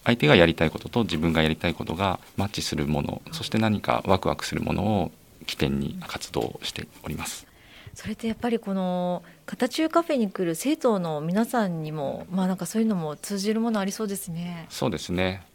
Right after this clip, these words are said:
Speaker 1: 昼間来られる生徒の雰囲気を我々が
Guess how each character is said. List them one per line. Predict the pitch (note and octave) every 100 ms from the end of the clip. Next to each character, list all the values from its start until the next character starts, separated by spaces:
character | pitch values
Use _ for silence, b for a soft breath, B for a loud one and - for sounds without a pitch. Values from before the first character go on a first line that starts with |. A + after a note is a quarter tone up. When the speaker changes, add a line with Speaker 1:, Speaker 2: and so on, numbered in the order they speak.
| _ -
Speaker 1:
昼 | B2 B2
間 | B2
来 | B2
ら | B2+
れ |
る | A2 D#2+ D2+
生 | - F#2
徒 | - C#2+ A#1+ G1+ - - - - -
の | F#2
雰 | F2 G#2
囲 | G2+
気 | G2+
を | C#2+ C#2+
我 | D#2+
々 | E2 D#2+
が | D#2